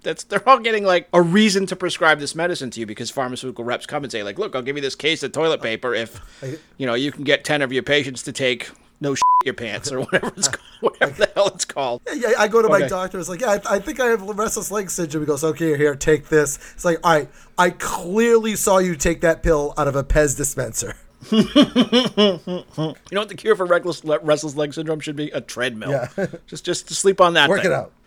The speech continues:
Speaker 2: Moving on.
Speaker 1: Okay,
Speaker 2: November the
Speaker 1: that's okay.
Speaker 2: twenty-fourth. Special holiday. It's called All Our Uncles Are Monkeys Day. A-, and
Speaker 1: Ah.
Speaker 2: that is to, uh, commemorate, uh, Charles Darwin's publishing of The Origin of Species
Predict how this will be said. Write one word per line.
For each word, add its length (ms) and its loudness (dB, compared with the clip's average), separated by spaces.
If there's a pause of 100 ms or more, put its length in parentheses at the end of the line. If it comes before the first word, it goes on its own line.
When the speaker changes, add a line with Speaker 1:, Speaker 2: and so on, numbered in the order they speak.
Speaker 2:
Moving 300 0
on. 280 4
Speaker 1:
Okay, 140 -8 (260)
Speaker 2:
November 400 2
the 100 -2
Speaker 1:
that's 100 -6
okay. 80 -2 (100)
Speaker 2:
twenty-fourth. 840 -4
Special 440 -4
holiday. 640 0 (260)
It's 140 -12
called 440 4
All 360 4
Our 340 6
Uncles 560 0
Are 220 4
Monkeys 600 -4
Day. 520 -6 (640)
A-, 80 -16 (200)
and 140 -4
Speaker 1:
Ah. 120 0
Speaker 2:
that 140 6
is 260 0
to, 160 0
uh, 260 4
commemorate, 680 4
uh, 200 0
Charles 400 0
Darwin's 540 0
publishing 600 -8
of 200 -8
The 100 -12
Origin 440 -6
of 100 -10
Species 800 -6